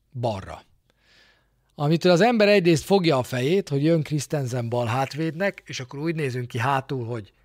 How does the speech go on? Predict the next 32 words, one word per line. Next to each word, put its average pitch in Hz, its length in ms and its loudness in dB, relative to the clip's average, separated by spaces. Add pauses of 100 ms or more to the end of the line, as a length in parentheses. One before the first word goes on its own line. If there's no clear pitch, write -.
(300)
Karsdorp, 127 920 0 (760)
Llorente, 131 1040 2
Höysen, 139 880 0 (440)
Christensen. 123 840 -2
Hát 98 220 -6
ez 131 80 -4
minimum 147 760 2
két 104 280 -8
kapott 92 360 -10
gól. 92 340 -14 (440)
De 117 100 -8
ha 139 60 0
egész 147 260 0
meccsen 139 300 -4
így 139 120 -4
lenne, 127 220 -6
akkor 110 220 -10
három. 90 460 -8 (420)
Négy 143 340 4
védővel. 120 480 2
Úgyhogy 143 220 -6
ez 139 60 -6
a 151 40 -4
csapat 160 300 -4
két 175 260 -2
és 147 180 -4
fél 160 240 0
éve 135 160 4
nem 131 160 -2
játszott 120 320 -6
négy 117 240 -8
védővel. 90 460 -14